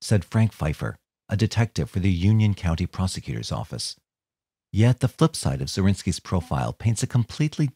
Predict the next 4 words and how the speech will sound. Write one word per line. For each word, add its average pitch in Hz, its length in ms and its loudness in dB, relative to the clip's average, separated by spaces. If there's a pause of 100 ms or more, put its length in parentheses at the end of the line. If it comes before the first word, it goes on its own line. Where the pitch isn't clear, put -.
different - 360 -4
picture. - 460 -4 (480)
Intelligent, 135 640 0 (580)
self-educated, - 880 -4